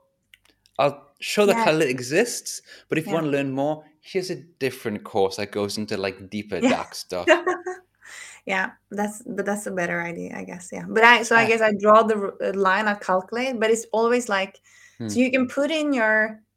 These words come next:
Speaker 2: sums here,
Speaker 1: Yeah.
Speaker 2: sorry, and then you can, then you filter here,
Speaker 1: Hmm.
Speaker 2: and then you Google the rest.
Speaker 1: <laughs> Yeah.
Speaker 2: That's how you do it.
Speaker 1: Yeah.
Speaker 2: Yeah.
Speaker 1: So
Speaker 2: And,
Speaker 1: true.
Speaker 2: and,
Speaker 1: Yeah.
Speaker 2: and go do that. Good
Speaker 1: It's
Speaker 2: luck.
Speaker 1: teaching people to learn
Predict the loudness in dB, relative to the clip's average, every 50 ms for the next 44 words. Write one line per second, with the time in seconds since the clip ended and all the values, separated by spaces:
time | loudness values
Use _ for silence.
0 | _ _ -2 0 0 0 0 -2 -4 -2 -2 0 0 0 0 -2 -4 -4 -8 -12
1 | _ _ _ _ _ -18 -8 -4 -2 -2 -2 -2 -6 -8 -12 _ _ _ _ -6
2 | -4 -4 4 6 6 6 8 6 2 2 0 0 -2 0 0 0 -2 -4 -8 _
3 | _ _ _ _ _ _ _ _ _ _ _ -16 -4 -2 0 2 2 0 0 0
4 | 2 2 2 2 0 -4 -6 -6 -6 -6 -4 0 0 0 0 -2 -6 _ _ _
5 | _ -8 -6 -6 -6 -6 -10 -14 -16 -16 _ _ -6 -4 0 0 2 2 2 0
6 | -2 -2 -2 -2 0 0 -2 -4 -6 -12 _ _ _ _ -8 -8 -8 -8 -12 -16
7 | -18 -20 _ -10 -8 8 8 8 10 10 6 4 8 8 8 8 8 6 6 4
8 | 6 2 -4 -6 -4 2 2 2 2 2 -2 -8 -8 -6 -8 -8 -8 -10 2 6
9 | 8 8 8 6 4 2 0 0 -2 -2 -4 -6 -10 -16 _ _ _ _ 0 0
10 | 0 -2 -4 -14 _ _ _ _ _ -8 -6 -6 -6 -6 -10 -16 -20 _ _ 0
11 | 0 0 0 0 0 -2 -2 -2 -2 -6 -8 -6 -4 0 0 0 0 -2 -8 -14
12 | -2 0 2 2 2 2 2 0 0 -2 -2 -8 -14 _ -20 -20 -20 -20 -20 -20
13 | -20 -20 -20 -6 -4 -2 2 4 4 2 2 -2 _ -20 -20 _ _ -16 -6 -2
14 | 0 2 2 2 2 2 0 2 2 4 6 8 8 8 6 2 -4